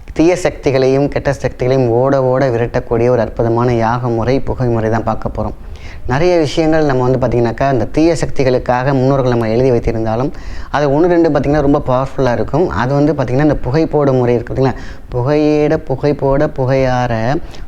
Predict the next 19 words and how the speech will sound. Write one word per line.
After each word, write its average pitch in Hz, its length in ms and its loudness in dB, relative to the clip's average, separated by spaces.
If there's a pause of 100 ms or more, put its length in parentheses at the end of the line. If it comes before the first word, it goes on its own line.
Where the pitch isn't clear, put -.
(140)
புறையோடி 147 680 2
பதிந்த 156 560 4
எத்தனை 151 440 0
தீய 151 200 2
சக்திகளும் 139 680 0
பறந்தோடி 131 560 2
போகும்" 120 580 0
அப்படின்னு 117 240 -2
சொல்லியிருக்காங்க. 107 400 -4 (640)
அதாவது, 156 460 0
காயம் 165 500 0
என்பது 139 680 2
நம்ம 120 160 0
அடிப்பட்ட 135 340 0
காயம் 120 280 -2
கிடையாது. 113 480 -2
நம்ம 123 220 0
காயம் 131 400 0
என்பது 127 480 2